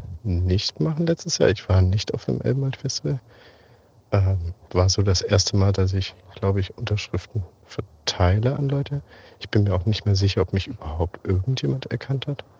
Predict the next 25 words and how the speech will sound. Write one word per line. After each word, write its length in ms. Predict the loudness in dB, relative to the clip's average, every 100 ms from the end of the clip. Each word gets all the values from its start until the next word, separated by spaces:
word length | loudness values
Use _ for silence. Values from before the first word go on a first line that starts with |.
| -20 -20 -20 -20 -10 0
Es 320 | 2 2 2
wurde 160 | 2
immer 180 | 4 4
dazu 280 | 4 2 0
gesagt, 300 | 0 -2 2
„Ja, 140 | 2
das 200 | 2 -2
ist 80 | -2 -2
hier 120 | -2
der, 360 | 0 2 2 -2 -6
der, 280 | -4 -4 -2
äh, 240 | 0 0 0
Techniktyp, 460 | 0 0 -2 -8 -8 -2
ohne 220 | 2 2
den 140 | 0 -2
läuft 240 | -4 -4
hier 100 | -6
nix.“ 240 | -6 -10 -12 -18 -20 -20 -20 -20 -20 -10 2
Ähm, 300 | 2 2 -2 -8 -20 -20 -20 -20 -20 -20 -20 -20 -20 -20 _ -16 -2
ja, 220 | 2 2 0 -6 -8
okay. 360 | -4 -2 -2 2
<laughs> 680 | 4 6 8 8 8 8 2 -4 -10 _ -20 -20 -20 _ -4
Ich 100 | 2
nehm 160 | 4
das, 200 | 4 0